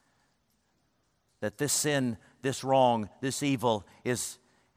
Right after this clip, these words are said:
is triumphing and succeeding, you have promised me not only will it be dealt with, but in a deeply satisfying way." Let me close with this image.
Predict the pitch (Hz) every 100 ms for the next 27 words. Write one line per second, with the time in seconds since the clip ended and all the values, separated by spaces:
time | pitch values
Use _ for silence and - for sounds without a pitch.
0 | _ _ 127 117 - - - - 147 180
1 | 151 120 - 107 98 - - _ 127 123
2 | 143 - - 175 156 113 92 131 143 127
3 | - - 127 117 104 - 98 95 117 127
4 | 143 117 110 113 113 85 92 110 113 95
5 | 85 - - _ _ _ _ _ _ _
6 | _ _ _ _ _ _ _ _ 110 104
7 | 92 78 139 123 - 87 - 104 98 85
8 | - 92 80 76 71 - - _ _ _
9 | _ _ _ _ _ _ _ _ _ _
10 | _ _ _ _ _ _ _ _ _ _
11 | _ _ _ - _ - 117 127 113 104
12 | 101 95 - 95 90 73 -